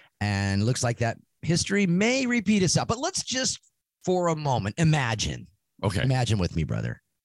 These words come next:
Speaker 1: that Donald Trump comes back to the White House. Do you think he's gonna be as naive as he was last time, brother? <laughs>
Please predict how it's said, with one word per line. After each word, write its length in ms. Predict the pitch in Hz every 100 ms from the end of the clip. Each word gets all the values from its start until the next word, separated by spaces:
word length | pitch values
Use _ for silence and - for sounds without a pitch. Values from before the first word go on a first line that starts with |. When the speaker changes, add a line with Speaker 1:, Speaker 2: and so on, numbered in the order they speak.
| _ _ - - - - _ -
Speaker 1:
that 100 | 117
Donald 260 | 139 139 139
Trump 240 | 131 110 - _ _ _ -
comes 260 | 120 101
back 260 | - 95 101
to 60 |
the 80 | 95
White 200 | 92 92
House. 180 | 90 -
Do 220 | - 196
you 180 | 254 440
think 300 | 330 294 247
he's 200 | 208 196
gonna 200 | 185 180
be 160 | 160 170
as 160 | 147
naive 680 | 160 160 151 147 160 170 - - _ _ _ _ _ -
as 120 | 160
he 140 | 208
was 280 | 180 170 175
last 280 | 196 226 -
time, 220 | 262 285
brother? 300 | 277 302 320
<laughs> 60 | -